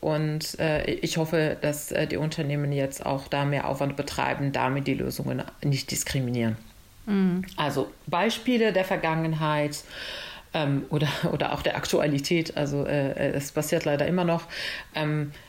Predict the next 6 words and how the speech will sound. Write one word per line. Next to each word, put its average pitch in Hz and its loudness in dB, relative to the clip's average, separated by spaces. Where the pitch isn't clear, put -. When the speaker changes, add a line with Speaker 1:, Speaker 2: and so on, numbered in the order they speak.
Speaker 1:
dass 147 0
zum 151 0
Beispiel 147 0
Stimmerkennungssysteme 147 0
Frauenstimmen 151 0
sch-, - -14